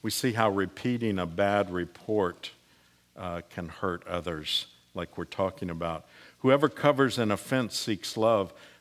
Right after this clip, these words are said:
but he who repeats a matter separates close friends." Now, the implication is repeating a matter in a wrong way.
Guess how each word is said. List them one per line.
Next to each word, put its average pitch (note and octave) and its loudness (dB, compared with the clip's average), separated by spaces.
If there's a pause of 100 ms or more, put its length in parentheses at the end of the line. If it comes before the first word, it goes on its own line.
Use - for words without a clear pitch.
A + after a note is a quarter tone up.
but F#2 -2
he B2+ -2
who A2+ 2 (380)
repeats G#2 -2
a G#2 -4
matter G2 0
separates - -2 (480)
close - 0 (100)
friends." F#2 -4
Now, F#2+ -2
the F#2+ -2
implication G2 -4
is F2 -4 (400)
repeating G2 -4
a F2+ -2
matter F2+ -2 (320)
in F#2 -4 (380)
a F2+ -2
wrong F2 -2 (200)
way. E2 -6